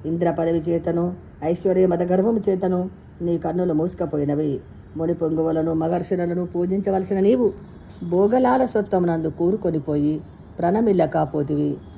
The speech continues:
సాక్షాత్తు శ్రీ మహాలక్ష్మికి ఇష్టమైన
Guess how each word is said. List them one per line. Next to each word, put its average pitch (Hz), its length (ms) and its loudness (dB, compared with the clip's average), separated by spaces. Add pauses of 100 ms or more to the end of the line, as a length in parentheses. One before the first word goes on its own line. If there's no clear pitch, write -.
(180)
సాక్షాత్తు 170 500 -2
శ్రీ 175 240 0
మహాలక్ష్మికి 180 680 0
ఇష్టమైన 190 540 -2